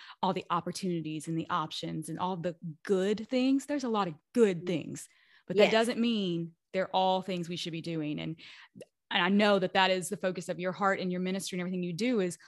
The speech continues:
Speaker 1: let's walk strong with the Lord and keep him first and, you know, the number one thing that we're focused on. Everything else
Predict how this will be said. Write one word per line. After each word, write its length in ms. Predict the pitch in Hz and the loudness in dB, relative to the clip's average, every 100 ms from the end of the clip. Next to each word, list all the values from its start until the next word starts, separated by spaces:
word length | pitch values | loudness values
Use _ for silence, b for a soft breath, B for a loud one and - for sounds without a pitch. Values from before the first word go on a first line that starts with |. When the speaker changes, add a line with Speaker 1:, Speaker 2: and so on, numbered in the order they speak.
| b - | b -2
Speaker 1:
let's 340 | 240 - - | -2 -2 -4
walk 280 | 208 226 220 | -2 0 -2
strong 400 | - - 208 208 | -10 -4 0 0
with 140 | 196 | -2
the 100 | 175 | -4
Lord 400 | 165 202 165 156 - _ _ _ | -2 -2 -2 -4 -10 _ _ _
and 140 | - - | -6 -4
keep 300 | - 247 - | 0 0 0
him 420 | 214 226 185 185 - _ | 0 2 2 0 -6 _
first 420 | 240 208 175 - - | 2 2 2 -4 -2
and, 300 | 175 175 175 _ _ - | 0 -2 -4 _ _ -2
you 80 | |
know, 100 | 190 | 0
the 100 | 165 190 | 2 4
number 360 | 196 220 220 | 6 6 6
one 240 | 226 220 214 | 6 6 6
thing 240 | 247 214 | 4 4
that 100 | 202 | 2
we're 80 | 190 | -2
focused 460 | 214 226 254 - | 0 0 0 -2
on. 240 | 190 180 175 b b b _ | -2 0 -2 b b b _
Everything 360 | 254 320 320 294 | 0 2 4 4
else 400 | 294 285 - | 4 2 -2